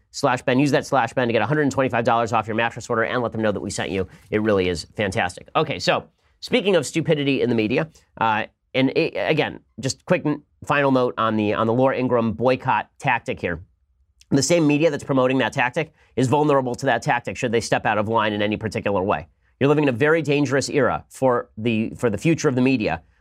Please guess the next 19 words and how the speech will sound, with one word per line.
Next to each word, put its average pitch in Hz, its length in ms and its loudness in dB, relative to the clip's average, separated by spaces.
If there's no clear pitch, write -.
when 123 360 0
audiences 147 480 0
are 127 160 0
being 117 460 0
pushed - 480 -2
to 131 260 2
boycott 135 800 0
particular 151 500 0
outlets 101 420 -2
because 131 360 -2
of 120 80 -2
the 117 60 0
viewpoints 117 440 0
of 110 100 -2
those 107 180 2
outlets. - 420 -4
Now, 95 80 -2
barring, 131 360 0
you 120 160 -8